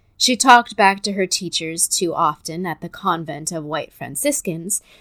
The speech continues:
so Werner enrolled her at a French school. She was asked to leave there too, so she went to an American school.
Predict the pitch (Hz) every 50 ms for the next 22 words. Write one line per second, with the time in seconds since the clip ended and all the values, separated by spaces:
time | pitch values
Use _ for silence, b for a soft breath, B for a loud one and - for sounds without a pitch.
0 | b b b b - - 277 247 254 262 277 285 254 196 185 208 202 185 180 170
1 | 170 170 170 170 175 170 165 156 170 156 151 156 - - 160 160 151 139 - 127
2 | - - 220 226 233 240 - - - - - - - - - - 196 - _ _
3 | _ _ _ _ _ _ _ _ _ _ _ _ - - - - 226 226 214 208
4 | 202 185 190 196 196 196 196 202 - - - 185 165 151 - - - - - 202
5 | 165 151 165 156 151 147 160 - 139 123 - - - - - 240 185 156 151 160
6 | 196 226 - - 180 - - 180 156 156 143 - - - - 202 202 226 247 302
7 | 330 349 269 226 - 180 147 110 - - - - - 90 - - -